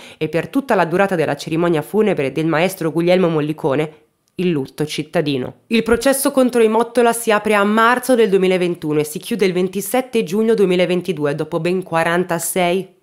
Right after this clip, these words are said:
udienze. Il quattro luglio duemilaventidue la procura di Cassino chiede una condanna a ventiquattro anni per Marco Mottola per l'omicidio di Serena Mollicone,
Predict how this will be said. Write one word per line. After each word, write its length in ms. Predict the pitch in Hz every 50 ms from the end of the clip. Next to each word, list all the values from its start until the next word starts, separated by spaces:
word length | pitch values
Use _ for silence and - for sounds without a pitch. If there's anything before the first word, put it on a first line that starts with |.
| _
udienze. 760 | - 190 190 151 160 160 151 127 131 123 - - - - - _ -
Il 220 | 202 185 185 -
quattro 380 | - - 294 302 302 - 294 285
luglio 240 | 269 285 294 294 277
duemilaventidue 720 | 254 254 254 262 254 247 240 247 233 - 247 208 262 269
la 80 | 247 220
procura 360 | 226 220 220 - 233 226 220
di 100 | 220 220
Cassino 480 | - 220 220 - - 269 269 254 254
chiede 240 | 254 - 202 170 165
una 160 | 170 208 220
condanna 420 | 220 - 233 233 240 254 262 262 254
a 40 | 247
ventiquattro 560 | 247 247 240 233 - 226 233 233 - 240 247
anni 260 | 226 247 254 254 247
per 160 | 247 240 220 220
Marco 380 | 233 233 233 240 233 - 233
Mottola 500 | 233 240 247 247 247 - - 262 247 247
per 240 | 240 247 233 220 202
l'omicidio 760 | 202 196 202 285 294 302 294 294 - - 262 254 202 254 247
di 120 | 220 240
Serena 380 | 226 - - 208 208 208 202 208
Mollicone, 680 | 214 202 202 202 196 196 - 269 247 190 156 139